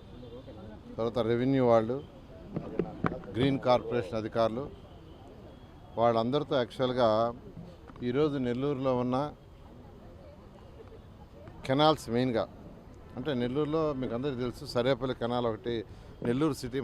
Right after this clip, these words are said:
మధ్య నుంచి పోతుంది. అది కాకుండా రామిరెడ్డి కెనాల్ అని, ఉయ్యాల కాలువ, ఇలా మల్లప్ప కా-, కాలువ, ఇట్లా అనేక కాలువలు ఉన్నాయి. ఇవన్నీ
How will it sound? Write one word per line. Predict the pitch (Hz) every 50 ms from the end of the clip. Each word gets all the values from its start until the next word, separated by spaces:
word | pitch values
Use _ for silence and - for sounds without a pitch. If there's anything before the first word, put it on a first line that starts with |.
| 117 113
మధ్య | 110 107 117 120
నుంచి | 110 107 104 110
పోతుంది. | 110 90 113 107 107 123 151 170 - - - - - - - - - - - - - - - - - -
అది | 123 123 131 139
కాకుండా | 139 143 139 156 156 143 131 123 123 123 127 127 120 - - - - - - -
రామిరెడ్డి | 110 120 131 131 139 131 127 117 117 -
కెనాల్ | 120 117 120 117 113 113 110
అని, | 110 117 123 131 - - - - - - - - - - - - - 85 98
ఉయ్యాల | 107 120 123 127 127 117 - 113
కాలువ, | 110 110 110 110 117 131 135 - - - - - - - - - - 110 107
ఇలా | 113 127 120 113 113 110 107 - - - - - - - - - - - - - - 101
మల్లప్ప | 113 123 123 131 127 - - 123 104
కా-, | 113 113 113 113 110 - -
కాలువ, | 117 117 117 117 117 120 127 139 147
ఇట్లా | 123 - 156 135
అనేక | 135 143 143 - 135 131 123 113 110 107 - -
కాలువలు | 117 120 123 131 127 120 113
ఉన్నాయి. | 110 110 120 143 151 - - - - - - - - - - - - - - - - - - - - - - - 139
ఇవన్నీ | 143 156 175 190